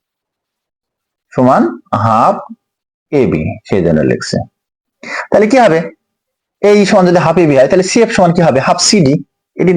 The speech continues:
নতুন করে তোমাদের আর বোঝানোর কিছু নাই। সিএফ সমান হাফ সিডি। এখন ত্রিভুজ ওএই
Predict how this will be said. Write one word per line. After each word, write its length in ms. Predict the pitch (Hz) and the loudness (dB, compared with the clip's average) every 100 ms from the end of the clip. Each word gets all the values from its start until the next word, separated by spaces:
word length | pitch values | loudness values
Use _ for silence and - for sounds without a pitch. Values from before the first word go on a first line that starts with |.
| 170 | 0
নতুন 160 | 170 196 | 2 2
করে 140 | 180 139 | 2 2
তোমাদের 200 | 131 117 185 | 2 2 2
আর 60 | 151 | 2
বোঝানোর 280 | 117 107 104 | 2 0 -2
কিছু 180 | 98 - - - _ _ | -2 0 -2 -6 _ _
নাই। 200 | 196 196 214 - _ _ _ _ _ - - - - | -2 0 -2 -8 _ _ _ _ _ -14 -10 -10 -2
সিএফ 180 | 214 196 | 0 2
সমান 140 | 190 147 | 0 0
হাফ 100 | 151 - | 0 0
সিডি। 240 | 170 98 76 - - - | 0 0 -2 -8 -12 -6
এখন 200 | 190 202 180 185 | -2 0 0 2
ত্রিভুজ 340 | 220 208 220 190 190 | 2 4 2 0 2
ওএই 460 | 202 208 185 185 | 2 4 4 4